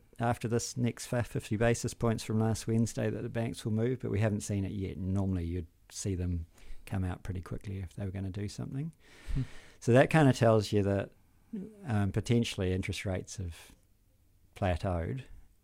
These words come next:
Speaker 1: Um, and so why d-, is, why is the Reserve Bank trying to use that lever still to, um, control inflation? I don't quite get that. Uh,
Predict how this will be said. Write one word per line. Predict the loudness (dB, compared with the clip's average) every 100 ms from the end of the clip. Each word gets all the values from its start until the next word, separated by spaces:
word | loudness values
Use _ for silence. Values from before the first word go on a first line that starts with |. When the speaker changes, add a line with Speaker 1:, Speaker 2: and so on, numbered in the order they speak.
| -6
Speaker 1:
Um, | -2 0 0 0 0 0 -2 -4 -10 -20 -20 -20 -20 -20 -20 -20 -6 2
and | 2 2
so | 4 4 6 4 2
why | 4 4 4
d-, | 2
is, | 0 0 -2 -6 -6 0
why | 2 4
is | 2
the | 0
Reserve | 0 2 2 2
Bank | 0 0 -2 -6 -18 -20 -20 -20 -20 -12
trying | -2 0 2 0
to | -2
use | 0 0 0
that | -2 -4 -8 -8
lever | -4 0 0 0 -2 -2 -8 -12
still | -8 -4 -4 -6 -10 -16 -16
to, | -6 -4 -4 -6 -10 -18 -20 -20 -20 _ -20 -20 -8
um, | -4 -4 -4
control | -4 -2 -2 -2
inflation? | -4 -4 -4 -6 -6 -6 -2
I | -2
don't | -2 -4
quite | -6 -6
get | -6 -2
that. | -2 -4 -14 -20 -20 -20 -20 -20 _ _ _ _
Uh, | -14